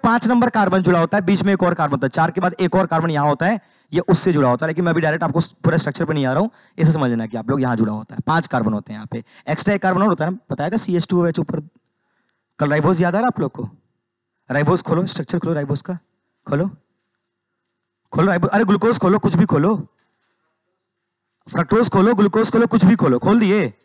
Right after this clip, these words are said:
खोलने के बाद देखो ऊपर सीएच टू ओ एच दिख रहा होगा साइड में, तो वो कार्बन भले रिंग में नहीं है, लेकिन है तो क्या वो? है तो क्या?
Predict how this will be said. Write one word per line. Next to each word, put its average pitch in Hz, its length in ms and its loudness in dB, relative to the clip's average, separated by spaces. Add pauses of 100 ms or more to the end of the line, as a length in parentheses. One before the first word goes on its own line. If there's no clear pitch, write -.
(480)
खोलने 185 180 4
के 226 60 2
बाद 226 120 2
देखो 214 140 2 (120)
ऊपर 214 200 4
सीएच 214 320 2
टू 214 140 4
ओ 208 40 4
एच 202 120 0
दिख 175 140 2
रहा 196 120 4
होगा 190 180 0
साइड 170 240 -4
में, 196 140 0 (520)
तो 135 60 2
वो 143 160 4 (100)
कार्बन 147 380 2
भले 160 240 2
रिंग 190 160 2
में 196 80 4
नहीं 170 240 -2
है, 104 140 -10 (560)
लेकिन 165 180 -2
है 147 120 0
तो - 120 -2
क्या 180 160 -2
वो? 98 220 -4 (960)
है 180 160 0
तो 247 120 0
क्या? 190 340 2